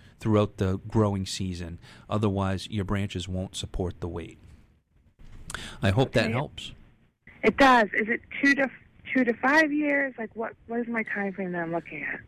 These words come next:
Speaker 1: Well, it kinda depends on the, the size of the plant, uh, and how you've done on pruning and, you know, and how you shape the,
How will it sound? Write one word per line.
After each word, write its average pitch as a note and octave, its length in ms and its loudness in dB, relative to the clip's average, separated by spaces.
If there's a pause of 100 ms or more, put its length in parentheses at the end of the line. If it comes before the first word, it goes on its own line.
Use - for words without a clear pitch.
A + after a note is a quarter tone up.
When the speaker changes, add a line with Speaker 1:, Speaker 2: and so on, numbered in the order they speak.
Speaker 1:
Well, D#3+ 220 -2
it C#3+ 180 -8
kinda G#3 280 -2
depends D#3+ 760 -2
on C3 500 -2
the, G#2+ 500 -2 (680)
the A#2 140 2
size C#3+ 340 2
of A#2 80 -4
the G#2 60 -6
plant, F#2+ 480 -8 (180)
uh, G2+ 320 -2 (100)
and A#2 200 0
how C#3+ 460 -2
you've A#2+ 300 -6
done A2+ 220 -2
on G2+ 200 -6
pruning C3 880 -2
and, G2 680 -4
you A2 160 -2
know, F#2 240 -4 (440)
and G2 220 -2
how B2 200 -2
you A2+ 200 0
shape - 360 -4 (140)
the, A#2 220 0